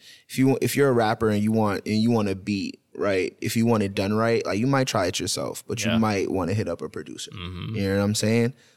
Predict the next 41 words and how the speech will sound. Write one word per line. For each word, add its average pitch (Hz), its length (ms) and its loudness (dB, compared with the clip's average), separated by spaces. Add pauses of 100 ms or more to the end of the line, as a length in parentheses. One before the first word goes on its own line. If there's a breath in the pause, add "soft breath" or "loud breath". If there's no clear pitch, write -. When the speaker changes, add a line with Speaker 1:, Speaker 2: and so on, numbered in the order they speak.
(120)
Speaker 1:
So, - 560 0 (460 soft breath)
so 127 160 2
from 113 180 4
that 113 200 4
standpoint, 107 600 -2
you 92 220 -4
know, 92 60 -4
give 104 200 -4
the 110 100 0
professional 107 540 -2
an 85 100 -4
idea, 104 480 0
a, 92 180 -6
a, 98 120 -4 (260)
a 113 60 4
chance 143 460 2
to 117 140 0
program 101 680 2
you, 65 140 -8 (160 loud breath)
right? 113 80 -4
Speaker 2:
Yes. 104 200 0
Speaker 1:
To 113 80 0
take 123 240 2
you 117 80 2
through 113 140 2
phases 104 560 0 (200 loud breath)
from, 95 440 -2 (160)
from 110 260 2
mobility, 113 920 2 (200 loud breath)
release, 107 840 0 (140 soft breath)
right, 101 400 0 (300 loud breath)
to 110 500 4
resistance, 104 640 0
I 104 60 2
mean, 120 140 4
to 123 100 4
endurance, 104 480 2
to 98 100 -2
resistance, 95 480 -2
to 101 100 -4
strength, - 280 -4